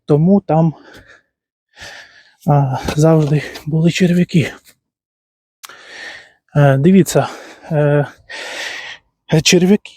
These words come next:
особливо червоного, дуже люблять кроти. Дуже полюбляють.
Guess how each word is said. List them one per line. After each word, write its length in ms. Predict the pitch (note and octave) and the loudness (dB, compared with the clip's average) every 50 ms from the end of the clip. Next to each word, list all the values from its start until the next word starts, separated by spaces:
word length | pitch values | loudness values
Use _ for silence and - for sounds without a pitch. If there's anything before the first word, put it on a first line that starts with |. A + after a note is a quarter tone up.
| _ - | _ -10
особливо 560 | G#3 C#3+ B2+ - F3+ E3 D3+ E3 E3 D#3+ D3 | -8 -8 -2 0 0 2 2 2 2 2 0
червоного, 760 | - - F3 D#3+ E3+ F3 F3 E3 D3+ C#3+ C#3 B2+ C3 B2+ B2 - - - | 0 -2 0 2 2 4 4 4 2 2 0 0 -2 -4 -6 -8 -6 -4
дуже 380 | E3 D#3 G#3+ B3 G#3 F3+ D#3+ D#3 | 0 0 2 2 2 2 2 2
люблять 400 | D#3 F#3+ G3+ F3+ F#3 F3+ - - | 2 0 0 0 -2 -2 -4 -2
кроти. 500 | - F3 E3+ - - D#3 B2+ - - - - - - _ _ _ _ _ _ _ - - - - - _ _ - | -2 0 0 0 0 0 -2 -2 -4 -12 -20 -20 -20 _ _ _ _ _ _ _ -20 -20 -20 -20 -20 _ _ 0
Дуже 280 | D#3+ G3+ F#3 D3+ C#3 | 2 4 4 4 2
полюбляють. 840 | - - D3 D3 C#3+ C3 C#3 C3 B2 A#2 A#2 A#2 A#2 - - - | 0 0 0 0 0 0 0 -4 -6 -6 -8 -10 -10 -12 -14 -18